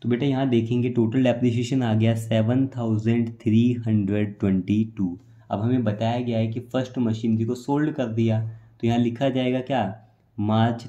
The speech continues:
थर्टी वन by cash account, और bracket में बेटा मशीनरी वन को sold कर रहे हैं, तो business के पास पैसा कितना आया, जो हमारे पास पैसा आया है इसको sold करने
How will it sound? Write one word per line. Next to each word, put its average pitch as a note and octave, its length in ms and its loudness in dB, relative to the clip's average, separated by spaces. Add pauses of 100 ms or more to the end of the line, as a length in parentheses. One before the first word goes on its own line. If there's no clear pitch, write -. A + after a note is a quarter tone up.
(100)
थर्टी G#2+ 480 2
वन G2 380 0 (440)
by G#2+ 340 0 (400)
cash G#2 340 -4 (140)
account, F2+ 480 -8 (1500)
और G2+ 160 -2
bracket G2+ 360 -2
में A2 120 2
बेटा A2 340 0
मशीनरी A2 540 2
वन G2 200 2
को A2 120 -4
sold A#2 380 2
कर A#2 120 -2
रहे A2+ 160 0
हैं, C3+ 160 -4 (680)
तो A#2 160 4 (120)
business G#2 380 0
के B2 120 -4
पास A#2 260 -4
पैसा - 280 -4
कितना B2+ 380 -6
आया, C3 340 -4 (540)
जो A2+ 120 2
हमारे G#2+ 260 0
पास A2+ 240 -2
पैसा A2 280 -2 (200)
आया G#2 260 -2
है B2+ 140 -4
इसको B2 200 -6
sold A#2 340 0
करने B2 220 0